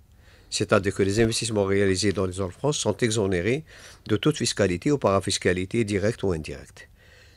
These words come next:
Ça, c'est très important. Donc, c'est, euh, il, il va permettre, la zone franche va permettre de mesurer un peu,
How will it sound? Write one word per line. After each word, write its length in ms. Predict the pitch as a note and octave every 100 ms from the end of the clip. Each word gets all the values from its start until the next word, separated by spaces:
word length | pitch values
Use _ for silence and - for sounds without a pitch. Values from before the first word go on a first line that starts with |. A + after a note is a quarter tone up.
| -
Ça, 180 | - A#2
c'est 160 | A#2
très 240 | G2+ A2 F#2+
important. 500 | E2+ C#2+ - B2+ E3+ - - - -
Donc, 360 | F#2+ A2+ G#2
c'est, 240 | - A2+ -
euh, 280 | G2 G2 E2+
il, 160 | G2 G2+ E2+
il 80 |
va 140 | G#2 A2
permettre, 360 | D3 C#3+ D3
la 120 | A2+ G#2+
zone 160 | B2+
franche 240 | - E3+ B2
va 80 |
permettre 340 | A2+ C#3 C3 G2+
de 80 | G#2
mesurer 400 | B2 A#2+ A2+ G2
un 140 | G2+
peu, 280 | - D#3